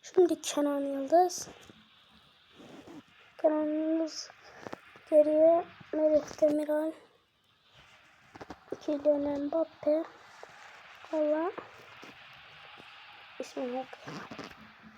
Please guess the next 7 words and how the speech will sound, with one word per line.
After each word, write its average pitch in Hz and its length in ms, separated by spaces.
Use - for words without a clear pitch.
Kylian 311 380
Mbappe. 302 680
Ferdi 302 360
Kadıoğlu 311 560
biri 302 480
savaşıyor 277 880
orada. 285 540